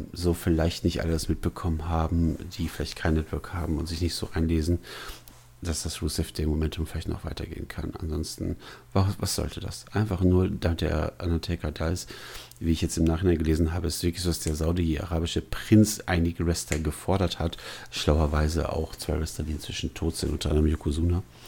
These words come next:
Aber gut, Undertaker stand halt auch, weil es so musste er kommen.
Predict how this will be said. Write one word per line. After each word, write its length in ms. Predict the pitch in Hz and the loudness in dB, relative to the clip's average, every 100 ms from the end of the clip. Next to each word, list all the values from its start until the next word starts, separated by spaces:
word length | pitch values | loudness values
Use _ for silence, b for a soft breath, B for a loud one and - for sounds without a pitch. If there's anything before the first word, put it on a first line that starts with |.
| B B B B - | B B B B -6
Aber 220 | 80 76 | -2 -2
gut, 340 | - - - - | -4 -6 -10 -2
Undertaker 360 | 82 - 82 - | -2 0 0 0
stand 240 | - 82 | -2 -2
halt 80 | - | -2
auch, 160 | 85 82 | -4 0
weil 100 | 82 | -2
es 160 | - | -2
so 200 | 82 78 | -4 -2
musste 340 | 85 92 - - | -2 -2 -4 -4
er 80 | |
kommen. 380 | - - 82 82 | -4 0 2 2